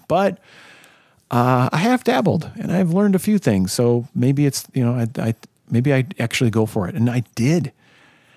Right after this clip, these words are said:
And I was able to take Psyduck apart and I found out that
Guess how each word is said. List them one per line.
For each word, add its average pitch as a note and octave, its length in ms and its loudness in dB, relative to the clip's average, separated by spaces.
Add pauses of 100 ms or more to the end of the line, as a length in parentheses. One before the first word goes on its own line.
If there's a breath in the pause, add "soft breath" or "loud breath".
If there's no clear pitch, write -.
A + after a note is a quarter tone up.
(120)
And A2+ 140 -2
I A#2 60 2
was D#3+ 180 2
able D#3+ 300 0
to D3+ 160 0
take - 340 -2 (140)
Psyduck A#2+ 420 0
apart D3+ 460 -2
and A2 160 0
I G#2 60 0
found A2+ 380 0
out A2 300 0
that G#2+ 320 -2